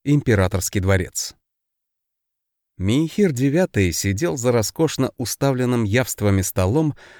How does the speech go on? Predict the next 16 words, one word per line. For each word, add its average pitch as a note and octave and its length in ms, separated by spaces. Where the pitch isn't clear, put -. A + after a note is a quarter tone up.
утопая C#3 500
в A2+ 80
ароматах, G#2 680
словно A2+ 500
в G2 60
райском G2+ 520
оазисе. F#2 760
Его B2 340
жизнь C#3+ 360
казалась B2 560
воплощением G#2+ 800
мечты. G#2 640
Окружённый C3 640
роскошью B2+ 640
и A#2+ 100
наслаждениями, G2 1080